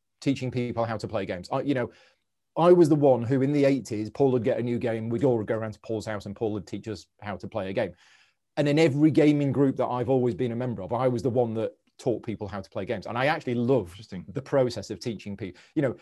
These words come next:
Speaker 1: if I went to a convention for four days and spent all four days demoing games to people and didn't play anything,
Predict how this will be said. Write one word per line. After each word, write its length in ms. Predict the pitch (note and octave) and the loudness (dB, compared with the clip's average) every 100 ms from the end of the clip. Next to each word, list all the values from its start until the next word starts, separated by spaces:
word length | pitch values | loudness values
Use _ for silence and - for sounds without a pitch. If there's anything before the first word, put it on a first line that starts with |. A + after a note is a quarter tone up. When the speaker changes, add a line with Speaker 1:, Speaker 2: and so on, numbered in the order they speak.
| _ | _
Speaker 1:
if 140 | C#3+ | -4
I 100 | F3 | 2
went 180 | F#3 E3+ | 4 4
to 100 | C#3+ | 2
a 40 | C#3+ | -4
convention 460 | C#3 D3+ B2 G2 | 0 0 0 -8
for 100 | F#2+ | -12
four 200 | G#2+ C3 | -4 -2
days 340 | C3 A2+ F2 G2 B2 | 0 -2 -4 -12 -12
and 80 | |
spent 260 | A#2+ B2+ A2+ - | -6 -4 -6 0
all 200 | D#3 C#3+ | 2 4
four 160 | C#3+ | 2
days 200 | C3 A#2+ | 2 0
demoing 440 | G#2 C#3 C3+ C3 B2 | 2 2 2 0 2
games 240 | B2+ B2 | 0 0
to 80 | G2 | -6
people 260 | A2+ G2 A2 | -6 -4 -4
and 80 | |
didn't 200 | A#2+ A#2 | -4 -4
play 200 | G#2 A#2+ | -4 -2
anything, 380 | A#2+ F#2 F#2 F2+ | -2 -4 -12 -14